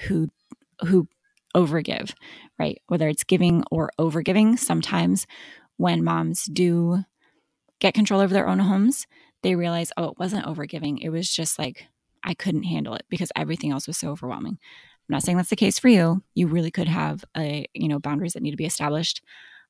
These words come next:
but I would need more information for that. So, <laughs> um, that's an, if,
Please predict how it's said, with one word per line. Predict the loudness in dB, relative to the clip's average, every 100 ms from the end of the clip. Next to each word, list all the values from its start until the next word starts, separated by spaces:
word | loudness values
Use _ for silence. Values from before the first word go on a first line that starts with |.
| -6
but | -2
I |
would | 0
need | 0
more | -2 -2
information | -2 4 4 6 2
for | 0
that. | 0 -2
So, | -4 -2 -2 -4 -6 -4 -6 -12 -6 -4 -4
<laughs> | -10 -6 -6 -6 -12 -20 _
um, | -2 -2 -4 -8 -10 _ _ _ _ _ _
that's | 0 2
an, | 2 0 -4 -14 _
if, | 0